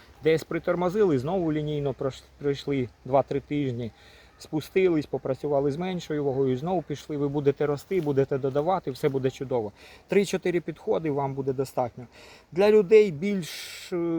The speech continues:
розвинених, уже більш адаптованих під цю фізичну роботу, вам потрібно розширювати, розширювати вашу загальну роботу.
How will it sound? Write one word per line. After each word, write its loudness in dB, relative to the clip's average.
розвинених, 0
уже 0
більш -2
адаптованих 0
під -16
цю -10
фізичну -6
роботу, -2
вам -4
потрібно 2
розширювати, 0
розширювати 2
вашу 0
загальну -4
роботу. -10